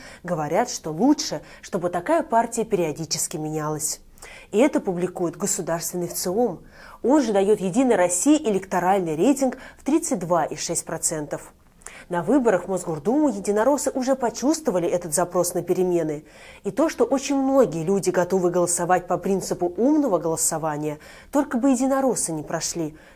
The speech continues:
тоже прочувствовали. И вот сейчас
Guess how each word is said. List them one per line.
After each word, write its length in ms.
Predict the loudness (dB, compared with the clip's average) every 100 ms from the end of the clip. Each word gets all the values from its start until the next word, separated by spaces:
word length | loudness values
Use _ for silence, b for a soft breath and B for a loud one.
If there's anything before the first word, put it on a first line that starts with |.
| B
тоже 240 | 0 0
прочувствовали. 840 | 0 -2 -2 -6 -8 -8 -8 -8 -12 -20 B B B
И 60 |
вот 200 | -2 0
сейчас 520 | 0 -2 -2 -4 -4